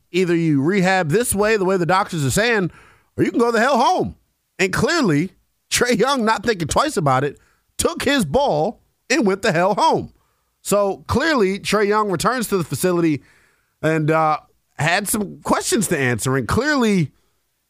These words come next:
clearly the optics around this thing aren't good. Trae Young's gotta be better. You're a max player. You're the face of this franchise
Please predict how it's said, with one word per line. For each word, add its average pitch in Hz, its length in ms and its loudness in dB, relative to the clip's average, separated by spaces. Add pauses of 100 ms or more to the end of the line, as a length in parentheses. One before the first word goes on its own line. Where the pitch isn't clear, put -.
(240)
clearly 311 300 0
the 202 120 2
optics 180 340 0
around 135 280 2
this 127 120 -2
thing 123 200 -2
aren't 131 200 0
good. 117 380 0
Trae 185 240 0
Young's 131 300 0
gotta 101 200 0
be 80 120 -8
better. 78 480 -10 (240)
You're 120 100 -2
a 110 40 2
max 147 320 0
player. 113 500 0 (540)
You're 127 80 0
the 117 60 0
face 175 280 -2
of 143 60 -2
this 123 140 -2
franchise 104 840 -2